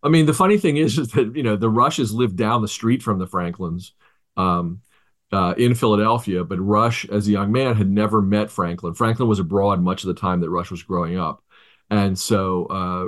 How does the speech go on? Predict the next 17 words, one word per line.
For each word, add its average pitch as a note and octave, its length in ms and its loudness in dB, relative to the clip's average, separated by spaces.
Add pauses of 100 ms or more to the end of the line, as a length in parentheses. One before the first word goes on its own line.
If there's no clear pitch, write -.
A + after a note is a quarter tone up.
when G2 320 0
Rush A2 340 0
went G#2+ 260 0
to G2+ 80 -2
medical C#3+ 360 2
school, G#2 500 -2 (300)
he A#2 200 2
was G#2+ 340 4
encour-, G#2+ 320 0
you D3 60 0
know, B2 100 2
when A#2+ 140 2
you D3+ 140 2
went D3 200 0
abroad, G#2 540 0
you F#2+ 140 -4
basically G2+ 440 -2